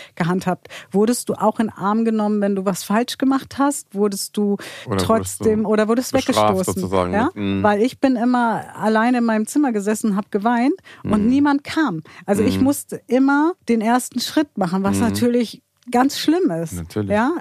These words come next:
Speaker 2: ja.
Speaker 1: Ähm, aber
Speaker 2: Die Erfahrung nimmst du halt mit ins
Speaker 1: ins
Speaker 2: Erwachsenenleben,
Speaker 1: Leben
Speaker 2: ne? Weil das
Speaker 1: und
Speaker 2: gerade in der Kindheit da, äh, einschneidende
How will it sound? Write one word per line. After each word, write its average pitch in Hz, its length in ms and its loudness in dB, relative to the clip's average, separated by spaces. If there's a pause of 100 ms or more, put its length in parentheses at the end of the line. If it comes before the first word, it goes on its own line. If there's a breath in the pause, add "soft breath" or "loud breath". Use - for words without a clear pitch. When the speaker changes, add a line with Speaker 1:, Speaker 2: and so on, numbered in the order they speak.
Speaker 2:
ja. 208 160 2
Speaker 1:
Ähm, 202 480 -2 (520)
aber 202 320 2
Speaker 2:
Die 427 60 2
Erfahrung 101 420 0
nimmst 107 240 -4
du 104 100 0
halt 101 160 -2
mit 120 180 -6
ins - 460 -10 (260)
Speaker 1:
ins 220 120 2
Speaker 2:
Erwachsenenleben, 220 540 2
Speaker 1:
Leben 92 120 -4
Speaker 2:
ne? 110 240 -6
Weil 95 140 0
das 110 140 2
Speaker 1:
und - 40 -16
Speaker 2:
gerade 101 280 2
in 101 80 0
der 98 100 -4
Kindheit 107 480 -2
da, 101 720 -2
äh, - 20 -20
einschneidende 101 1080 0